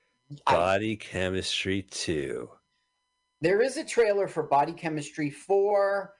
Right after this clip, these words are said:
Speaker 1: There's a trailer for Body Chemistry.
Speaker 2: Oh, shoot, I
Speaker 1: Wait
Speaker 2: did
Speaker 1: a minute. We didn't see Howard. We didn't see Clint Howard.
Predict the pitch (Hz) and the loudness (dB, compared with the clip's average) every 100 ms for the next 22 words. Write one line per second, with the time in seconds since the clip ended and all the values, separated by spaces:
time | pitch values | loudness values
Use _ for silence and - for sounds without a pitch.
0 | _ _ 127 123 139 - 143 135 131 127 | _ _ -4 -4 -2 2 4 4 2 -8
1 | - 135 131 127 - - 226 220 220 - | -2 0 0 -4 -16 -6 -6 -4 -6 -8
2 | - 196 190 190 190 175 - _ _ _ | -4 -2 -2 -4 -8 -10 -14 _ _ _
3 | _ _ _ - 101 104 98 87 - - | _ _ _ -2 2 2 0 -4 0 2
4 | 320 330 320 311 240 214 185 160 - _ | 2 2 0 -2 -6 -4 -2 -4 -6 _
5 | _ 160 294 330 359 277 - - - 294 | _ -2 0 0 -4 -4 -6 -8 -6 -6
6 | 311 214 175 226 220 _ _ _ _ _ | -4 -4 -4 -6 -10 _ _ _ _ _
7 | _ _ _ 988 _ _ _ _ _ _ | _ _ _ _ _ _ _ _ _ _
8 | _ - 311 359 302 143 - _ _ _ | _ -4 0 0 0 -2 -6 _ _ _
9 | _ _ 285 330 330 - 302 - 302 294 | _ _ -4 0 -2 -2 -4 -2 -2 0
10 | 294 349 320 101 - | 0 0 -2 -4 -8